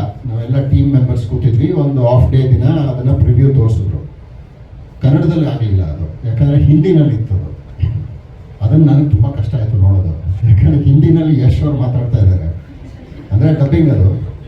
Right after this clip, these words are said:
ಹಿಂದಿನಲ್ಲಿ ಬರ್ತಾ ಇತ್ತು. ಯಾಕಂದ್ರೆ ಅವ್ರು ಕನ್ನಡ ಯಾರಿಗೂ ಅರ್ಥ ಆಗಲ್ಲ, ನನ್ಗೆ ಬಿಟ್ಟು ಇಲ್ಲಿ ಸುಮಾರು ಇನ್ನೊಂದು ಇಬ್ರು ಮೂರು ಜನ ಇದ್ರು ಅಷ್ಟೇ ಕನ್ನಡದವರಲ್ಲಿ ನಮ್ಮ ಟೀಮ್ನಲ್ಲಿ. ಹಿಂದಿನಲ್ಲಿ ಬರ್ತಾ ಇತ್ತು ಅದು ಡಬ್ ಆಗಿ.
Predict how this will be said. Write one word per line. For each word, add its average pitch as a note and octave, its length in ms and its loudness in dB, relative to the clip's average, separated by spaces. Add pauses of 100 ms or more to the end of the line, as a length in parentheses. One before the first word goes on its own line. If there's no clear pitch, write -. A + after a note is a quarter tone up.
(320)
ಹಿಂದಿನಲ್ಲಿ F3+ 460 0
ಬರ್ತಾ D#3+ 240 -2
ಇತ್ತು. D#3+ 140 -6
ಯಾಕಂದ್ರೆ D#3+ 260 -2
ಅವ್ರು D3+ 140 2
ಕನ್ನಡ C#3+ 240 2 (100)
ಯಾರಿಗೂ D#3+ 220 0
ಅರ್ಥ C#3+ 180 0
ಆಗಲ್ಲ, C3 260 2
ನನ್ಗೆ A#2 300 -2
ಬಿಟ್ಟು C3+ 320 2
ಇಲ್ಲಿ B2+ 340 0
ಸುಮಾರು A#2+ 240 4
ಇನ್ನೊಂದು A#2 260 2
ಇಬ್ರು A2+ 300 4
ಮೂರು - 180 4
ಜನ A2+ 160 2
ಇದ್ರು A2+ 220 0
ಅಷ್ಟೇ F#2+ 180 -2
ಕನ್ನಡದವರಲ್ಲಿ F#2+ 640 2 (520)
ನಮ್ಮ G2+ 180 6
ಟೀಮ್ನಲ್ಲಿ. A2+ 440 0 (460)
ಹಿಂದಿನಲ್ಲಿ D#3+ 560 2
ಬರ್ತಾ A2+ 220 0
ಇತ್ತು G#2 200 0
ಅದು F#2 180 2
ಡಬ್ F#2+ 300 -2
ಆಗಿ. F#2 340 -2